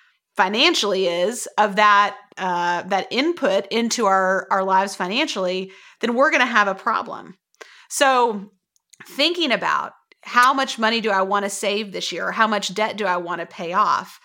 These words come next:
And then how, like, in other words, what are the, what's the outcome that I want financially? And then how can I design a budget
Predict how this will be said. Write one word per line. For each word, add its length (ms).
And 120
then 140
how, 300
like, 120
in 80
other 160
words, 200
what 180
are 40
the, 200
what's 200
the 100
outcome 520
that 100
I 80
want 300
financially? 800
And 100
then 120
how 420
can 180
I 480
design 560
a 80
budget 720